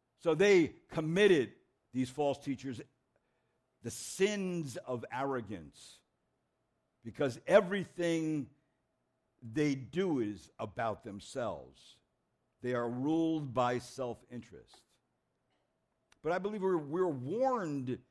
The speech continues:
in this passage not to speak about people in a hypocritical or judgmental way, leaving judgment to the Lord. There are some things that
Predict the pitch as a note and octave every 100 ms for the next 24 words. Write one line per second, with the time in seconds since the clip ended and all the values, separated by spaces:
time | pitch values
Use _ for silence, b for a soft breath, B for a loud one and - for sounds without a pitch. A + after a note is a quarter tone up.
0 | _ D3 C#3+ C#3 - - A#2+ G#2+ A2+ F#2+
1 | G2 - _ _ _ _ _ _ _ _
2 | _ _ - C3 E3+ G#3 F#3+ - - -
3 | A3+ A3 D3 C3 B2+ - C#3+ - C3 D3
4 | C3+ C3+ A#2+ G3+ G3 F#3 - F3 D3+ C#3
5 | C3+ B2+ _ _ _ A#2+ A#2 G#2 C#3 C#3+
6 | A2 C3 D3+ E3+ D3+ C3+ A#2+ D#3 D3+ A#2
7 | G#2+ G#2+ G2+ _ _ _ _ _ _ -
8 | D3 G3 E3 C#3+ B2 D3 A3 E3 C3+ B2+
9 | A#2+ C3+ C3+ E3+ F3+ A2 A#2+ G3+ F#3+ -
10 | A3 A#3 - G#3+ B3 G#3+ E3 A#2 E3+ D#3
11 | D3+